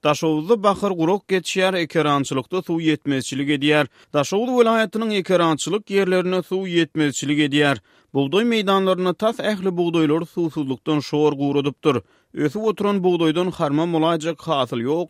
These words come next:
diýip, adynyň efirde Pirmät diýip tutulmagyny soran Daşowuzly bir daýhan Azatlyk Radiosuna gurrun berdi.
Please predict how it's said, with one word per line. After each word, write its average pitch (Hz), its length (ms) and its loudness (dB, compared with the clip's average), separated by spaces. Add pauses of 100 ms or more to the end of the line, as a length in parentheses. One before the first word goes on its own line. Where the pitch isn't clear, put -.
diýip, 170 260 2
adynyň 143 580 0
efirde 151 400 -2
Pirmät 143 640 -2
diýip 156 220 0
tutulmagyny 131 580 -2
soran 156 500 2
Daşowuzly 139 580 -2
bir 175 120 -6
daýhan 175 360 2
Azatlyk 135 540 -2
Radiosuna 156 540 0
gurrun 135 380 -2
berdi. 135 440 0